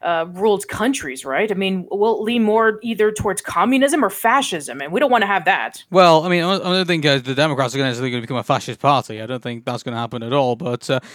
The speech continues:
Speaker 2: I think, if anything, I think it will just basically give them a, a, um, a, a good sign for them to become more corrupt, if anything. You know, like, uh, they will, 'cause, you know, who's gonna hold them, you know, who's gonna hold them accountable? Like, the Republicans? You know, like, uh,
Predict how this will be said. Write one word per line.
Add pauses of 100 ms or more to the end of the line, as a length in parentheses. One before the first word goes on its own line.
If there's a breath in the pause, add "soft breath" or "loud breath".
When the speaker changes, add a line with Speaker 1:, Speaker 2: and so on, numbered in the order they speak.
(180 loud breath)
Speaker 2:
I
think,
if
anything,
I
think
it
will
just
basically
give
them
a,
a, (380 loud breath)
um,
a,
a
good
sign
for
them
to
become
more
corrupt,
if
anything. (100)
You
know,
like,
uh,
they
will,
'cause,
you
know,
who's
gonna
hold
them, (160)
you
know, (120)
who's
gonna
hold
them
accountable?
Like,
the
Republicans? (480 soft breath)
You
know,
like,
uh,